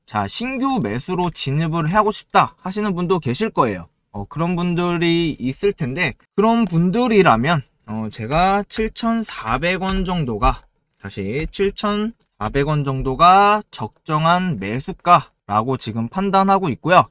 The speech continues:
그 이후에 추가적으로 하락이나 상승에 있어서 자세한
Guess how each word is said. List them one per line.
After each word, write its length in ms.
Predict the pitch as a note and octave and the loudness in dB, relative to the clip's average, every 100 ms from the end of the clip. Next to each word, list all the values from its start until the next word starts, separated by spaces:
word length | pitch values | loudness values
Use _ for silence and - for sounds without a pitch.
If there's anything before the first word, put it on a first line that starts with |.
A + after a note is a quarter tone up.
| _ | _
그 200 | F#3 G#3+ | 4 6
이후에 480 | E3+ G#3+ F3 D#3 - _ | 4 2 2 0 -4 _
추가적으로 680 | - F3+ G#3 G3+ G3 D#3 A2+ | -14 2 4 6 2 2 -2
하락이나 640 | A2+ E3+ F#3+ E3+ A2+ G#2 - _ | 2 4 6 4 -2 -6 -10 _
상승에 460 | - E3 F3+ F3+ | -8 -6 -4 -4
있어서 440 | C3+ - A2+ A#2+ D3+ | -4 -4 0 2 2
자세한 560 | - G#2 A2 D#3 A#2 | -2 -8 -4 -2 -2